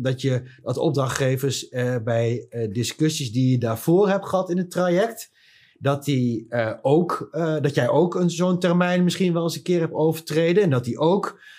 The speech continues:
eh, jou het recht, eh, op vergoeding heeft, eh, toegekend. Eh, dan kun je ook tegen de rechter zeggen:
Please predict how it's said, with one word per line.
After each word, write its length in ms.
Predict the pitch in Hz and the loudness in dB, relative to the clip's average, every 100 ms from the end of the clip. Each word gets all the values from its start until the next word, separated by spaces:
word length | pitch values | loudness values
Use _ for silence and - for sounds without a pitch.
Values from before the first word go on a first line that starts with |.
| - | -18
eh, 140 | - 170 | 0 2
jou 260 | 175 175 | 2 2
het 100 | 170 | 2
recht, 460 | 143 175 175 - - | 2 -2 -2 -6 -10
eh, 260 | 151 151 135 | -4 -2 0
op 140 | 165 | -2
vergoeding 460 | - - 175 170 160 | -2 0 2 2 0
heeft, 500 | 147 160 156 - - | 0 0 -4 -12 -8
eh, 360 | 143 151 151 151 | -6 -2 -2 -4
toegekend. 840 | 147 180 147 - 156 202 - - - - - _ _ | 0 0 -2 0 0 0 -4 -14 -20 -20 -20 _ _
Eh, 240 | 135 147 143 | -2 0 2
dan 200 | 131 156 | 4 2
kun 120 | 160 147 | 4 4
je 260 | 139 131 | 4 2
ook 180 | - 160 160 | 0 -2 0
tegen 280 | 131 123 120 | 0 0 -2
de 60 | |
rechter 380 | 113 170 160 175 | 0 -2 0 -2
zeggen: 560 | - 135 - 113 104 | 0 -2 -2 -6 -6